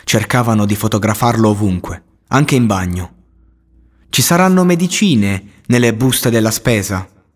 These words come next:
L'ultima fase della sua vita è stata un assalto. Ma lui era un uomo forte, molto forte, ma lo stava scoprendo in quel momento.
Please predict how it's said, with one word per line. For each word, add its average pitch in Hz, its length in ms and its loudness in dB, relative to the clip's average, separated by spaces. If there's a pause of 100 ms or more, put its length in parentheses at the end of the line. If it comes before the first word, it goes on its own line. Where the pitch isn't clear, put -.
(800)
L'ultima 117 460 0
fase 113 340 0
della 101 220 0
sua 101 160 -2
vita 107 420 -2 (460)
è - 100 -6
stata 117 360 -2
un 104 100 0
assalto. 92 680 -6 (840)
Ma 127 120 2
lui 101 500 -2
era 107 240 0
un 107 80 2
uomo 113 300 2
forte, 98 580 -6 (340)
molto 139 460 0
forte, 90 600 -10 (320)
ma 101 100 2
lo 92 80 0
stava 92 260 -2
scoprendo 92 440 -2
in 90 60 -2
quel 92 160 -4
momento. 92 640 -2